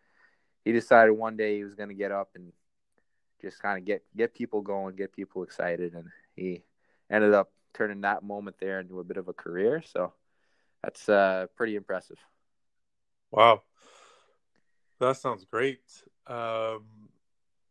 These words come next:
Speaker 2: do you have anything else to add? Should we just send it to the interviews?
Speaker 1: Yeah, well, um, you wanna talk to us a little bit about, uh, about Steven? I know you, uh,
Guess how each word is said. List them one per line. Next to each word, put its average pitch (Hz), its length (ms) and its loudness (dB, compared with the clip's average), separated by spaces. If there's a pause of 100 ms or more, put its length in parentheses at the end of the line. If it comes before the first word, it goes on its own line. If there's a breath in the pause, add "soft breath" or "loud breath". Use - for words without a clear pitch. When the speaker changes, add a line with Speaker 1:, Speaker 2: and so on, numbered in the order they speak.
(220)
Speaker 2:
do 135 80 -4
you - 20 0
have 123 120 -2
anything 120 380 -6
else 120 260 -6
to 120 160 -2
add? 175 320 -2 (260)
Should - 240 -10
we 120 140 -12
just 120 320 -4
send 123 160 -4
it 120 120 -10
to - 80 -12
the 120 120 -4
interviews? 120 600 -10 (1200 loud breath)
Speaker 1:
Yeah, 160 200 4
well, 127 300 6
um, 110 320 0 (280)
you 127 100 -6
wanna 131 120 2
talk 127 220 4
to 131 60 -8
us 113 100 -14
a 123 60 -8
little 120 100 -2
bit 113 160 -6
about, 113 340 -4
uh, 110 220 0
about 107 240 -6
Steven? 143 400 -10
I 107 220 -8 (120)
know 107 140 -6
you, 110 340 -2
uh, 98 240 0